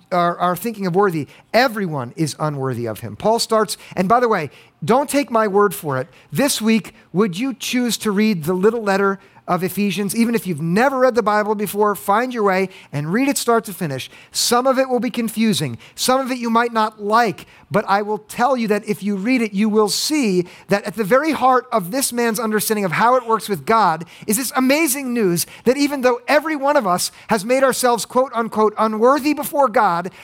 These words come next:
God has decided to love us anyway. His own sovereign decision as the one who's in charge of the entire universe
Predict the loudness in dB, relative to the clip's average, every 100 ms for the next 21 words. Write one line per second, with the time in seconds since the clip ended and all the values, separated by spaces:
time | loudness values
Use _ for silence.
0 | -2 2 2 2 -4 -6 -2 -2 -2 -6
1 | -10 -2 2 2 0 -2 -2 0 -2 -10
2 | _ -2 0 -2 -4 -12 -18 _ _ _
3 | _ _ _ _ -20 -2 0 0 -2 0
4 | 0 -2 -8 _ _ -2 2 4 4 2
5 | 0 -6 -4 -4 -2 -2 -4 -8 -16 -20
6 | -16 0 0 0 -4 0 2 2 -2 -2
7 | -2 2 2 0 -4 -2 -2 0 2 2
8 | 0 -6 -2 -2 -2 -4